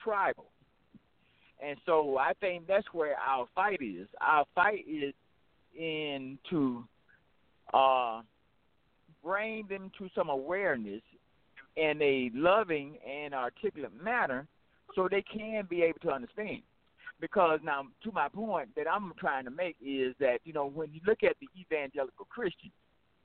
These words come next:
and when we look at, and what Miss Joyce just said and Miss Cheryl just said, how we are supposed to act as Christians.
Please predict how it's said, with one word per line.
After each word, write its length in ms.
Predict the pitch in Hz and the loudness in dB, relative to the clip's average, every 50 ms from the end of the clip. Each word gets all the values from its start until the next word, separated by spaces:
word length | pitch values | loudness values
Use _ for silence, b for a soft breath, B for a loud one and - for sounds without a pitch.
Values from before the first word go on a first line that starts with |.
| _ B B B B B B B B | _ B B B B B B B B
and 380 | - 143 151 156 147 143 143 131 | -6 -2 0 2 2 2 0 0
when 180 | 185 180 175 175 | 0 -2 0 0
we 140 | 180 196 | 0 0
look 240 | 175 190 208 220 196 - | 0 2 2 0 2 4
at, 160 | 185 165 156 139 101 - 147 156 | 4 4 4 2 0 -4 -6 -4
and 160 | 151 143 147 | -4 -2 -2
what 160 | 196 190 165 | -4 -4 -2
Miss 140 | 160 160 151 - - | -4 -6 -6 -6 -6
Joyce 280 | 180 190 196 196 202 - _ | -4 -4 -2 -4 -6 -4 _
just 160 | 165 160 165 - _ | 0 0 0 0 _
said 300 | 170 165 156 156 151 - | -2 2 6 6 6 6
and 180 | 151 135 135 139 | 4 0 -2 -4
Miss 100 | 139 139 - - - | -6 -8 -8 -6 -2
Cheryl 280 | 202 202 196 180 160 - | 0 0 0 0 -2 -2
just 200 | - 120 117 117 - - | -2 -4 -4 -4 -4 -4
said, 280 | 123 113 110 107 104 - _ B B B B _ | -2 0 0 0 0 -2 _ B B B B _
how 480 | - - - - 170 160 156 151 151 151 156 | -12 -8 0 4 6 6 6 6 4 0 -6
we 140 | 175 185 175 | -6 -4 -2
are 140 | 147 139 139 | -2 -2 -4
supposed 760 | - - - _ - - - 170 185 190 196 185 185 196 - | -8 -12 -14 _ -18 -6 -2 -2 0 2 2 0 0 0 -2
to 60 | - 139 | -4 -4
act 320 | 98 85 107 90 - - | -4 -6 -8 -10 -8 -10
as 80 | 104 - | -12 -12
Christians. 440 | - - 127 95 - - - 92 | -10 -10 -10 -10 -10 -12 -16 -18